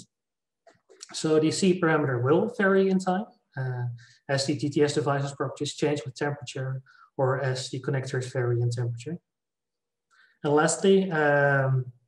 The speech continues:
the differential, uh, attenuation can be constant in time. However, only when strain remains constant. And this depends on the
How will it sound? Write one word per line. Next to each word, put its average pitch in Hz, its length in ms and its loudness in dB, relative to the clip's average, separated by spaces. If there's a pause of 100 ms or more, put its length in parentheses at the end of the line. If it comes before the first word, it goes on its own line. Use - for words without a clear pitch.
(260)
the 135 320 -2
differential, 151 640 -2
uh, 143 220 -2
attenuation 170 600 -2 (220)
can 214 260 0
be 240 80 -8
constant 226 480 -4 (400)
in 170 320 0 (480)
time. 190 380 0 (720)
However, 180 560 4
only 175 580 4
when 147 380 2
strain 143 640 2
remains 120 300 -2
constant. 131 500 -10 (480)
And 151 80 0
this 151 120 2
depends 170 840 0
on 139 160 -4
the 131 180 -2